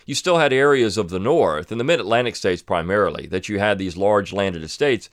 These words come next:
and they certainly had sympathy with Southerners because there was a common cause. It was land, and it was a way of looking at the world.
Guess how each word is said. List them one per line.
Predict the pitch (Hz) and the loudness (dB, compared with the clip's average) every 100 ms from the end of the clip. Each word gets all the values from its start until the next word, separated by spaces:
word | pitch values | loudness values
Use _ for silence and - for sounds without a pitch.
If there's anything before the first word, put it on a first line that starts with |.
| _ _ | _ _
and | - 127 | -6 0
they | 160 | 2
certainly | 151 - 175 170 151 | 0 0 0 2 2
had | 131 117 | 2 0
sympathy | - 202 202 143 95 87 | 0 -2 -2 -4 -4 -4
with | 107 | -4
Southerners | - - 170 85 71 | 0 2 2 -2 -8
because | 110 - 123 | -10 -2 0
there | 117 | 2
was | 127 120 | 0 0
a | |
common | - 123 113 113 | -4 -2 -2 -2
cause. | 110 190 156 | -6 -4 -4
It | 104 | -4
was | 123 107 | -8 -6
land, | 113 156 160 71 82 - _ _ _ | -2 0 -2 -6 -16 -20 _ _ _
and | 104 | -6
it | 117 | -4
was | |
a | 113 | -2
way | 120 139 | 0 2
of | 117 | 2
looking | 120 117 110 | 0 0 -4
at | 101 | -4
the | 110 | -4
world. | 120 170 92 - | -2 0 0 -4